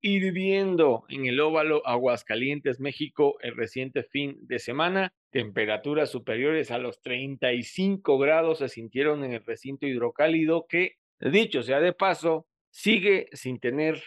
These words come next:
algún área de sombra para el público asistente. Si existiera, no dudamos que esa grada general est-, estuviese llena, hubiese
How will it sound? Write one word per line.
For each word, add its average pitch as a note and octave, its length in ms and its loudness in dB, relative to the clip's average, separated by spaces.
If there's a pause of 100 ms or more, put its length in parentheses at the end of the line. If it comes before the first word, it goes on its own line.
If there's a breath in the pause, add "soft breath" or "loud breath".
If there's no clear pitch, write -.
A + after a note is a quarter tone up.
(380)
algún C3 440 0
área D#3 520 2
de C3 180 0
sombra F3+ 640 2
para C3 160 0
el B2 140 -2
público F3 520 2
asistente. B2 680 -6 (160)
Si - 220 -2
existiera, F#3+ 840 2 (260)
no C3 260 2
dudamos D#3 600 2
que B2+ 220 4
esa C3+ 260 2
grada C3 440 0
general C3+ 640 -2
est-, A#2+ 240 -8 (320)
estuviese B2 840 -2 (200)
llena, C#3+ 600 2
hubiese A#2 460 -6